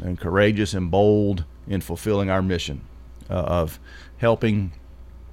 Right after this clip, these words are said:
and providing. Uh, and, I, and I'm just, I'll just quote the mission statement to you because I think it's, the more you stay focused on your mission, the clearer things will be. We wanna continue to provide a Christ-centered, academically rigorous education,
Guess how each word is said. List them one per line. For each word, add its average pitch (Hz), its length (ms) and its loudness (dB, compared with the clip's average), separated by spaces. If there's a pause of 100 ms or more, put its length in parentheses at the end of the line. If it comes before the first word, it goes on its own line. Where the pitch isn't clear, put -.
(540)
and 92 140 -2
providing. 101 640 6 (160)
Uh, 87 240 0
and, 95 100 0
I, 98 120 4
and 104 100 6
I'm 107 120 6
just, 101 200 0
I'll 95 140 -2
just 87 180 2 (220)
quote 101 200 2
the 92 80 0
mission 107 240 0
statement 78 380 -4
to 90 100 -2
you 90 100 -2
because 87 200 -4
I - 20 -4
think 95 160 -2
it's, 95 120 -6
the 92 220 -2
more 107 220 4
you 117 100 6
stay 113 160 2
focused 113 360 0
on 117 80 -2
your 110 100 0
mission, 107 380 -2 (260)
the 107 100 -6
clearer 110 280 0
things 107 240 -2
will 104 60 -2
be. 117 120 6
We 104 140 6
wanna 123 160 6
continue 117 400 2
to 107 80 0
provide 104 540 4 (760)
a - 100 -6
Christ-centered, 107 840 2 (360)
academically 110 680 4
rigorous 98 640 2 (520)
education, 92 760 0